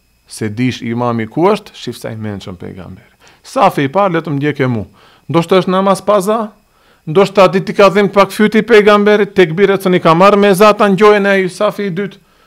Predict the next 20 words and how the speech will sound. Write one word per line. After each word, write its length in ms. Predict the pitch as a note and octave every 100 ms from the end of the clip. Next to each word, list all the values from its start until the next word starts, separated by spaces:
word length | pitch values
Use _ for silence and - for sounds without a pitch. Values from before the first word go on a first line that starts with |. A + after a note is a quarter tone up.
| _ _ _
Safi 400 | - B3 B3 A3
i 60 | F#3+
parë 260 | A#3 A#3 A#3
të 80 |
më 80 | G3+
ndjek 220 | F#3 F#3+
e 60 | F#3
mu. 120 | D#3 A2 - _ _ _
Safi 420 | - - G3 F#3+ D#3
i 20 |
dytë, 160 | C3+ C#3
safin 340 | A#2+ G#2+ G#2+
e 40 | G#2
parë, 320 | G#3 G#3 F#3
safi 360 | - F3 C3+ A2+
i 40 |
tretë, 220 | G#2+ G2+
safin 300 | - A2 B2+
e 120 | F3
kështu. 280 | E3+ - F#3